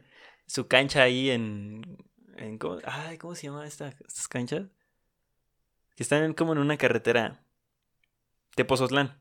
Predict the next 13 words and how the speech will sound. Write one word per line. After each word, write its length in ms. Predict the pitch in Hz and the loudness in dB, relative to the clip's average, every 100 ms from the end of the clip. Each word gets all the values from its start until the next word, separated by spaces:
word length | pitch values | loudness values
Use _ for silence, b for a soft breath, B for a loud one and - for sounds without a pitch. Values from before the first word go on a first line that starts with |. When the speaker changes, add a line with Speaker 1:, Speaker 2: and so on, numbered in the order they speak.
| - | -12
Speaker 1:
Ah, 320 | 117 113 113 - | -4 -2 -2 -8
ya. 120 | 107 | -6
Speaker 2:
Es 100 | 101 | -2
como 240 | - 156 131 | 2 4 4
si 240 | 117 107 | 2 -2
tuviera 340 | 101 117 127 131 | 0 6 8 6
Tepozotlán 460 | 127 117 104 117 | 4 -2 0 0
un 120 | 135 120 | 2 0
equipo, 360 | - 131 113 | -2 -2 -2
¿no? 80 | 131 | -4
Así, 180 | 156 139 | -6 -6
Speaker 1:
Sí. 80 | 120 | -4
Speaker 2:
Tepatitlán. 580 | 104 107 107 120 127 | -4 -6 -6 -8 -10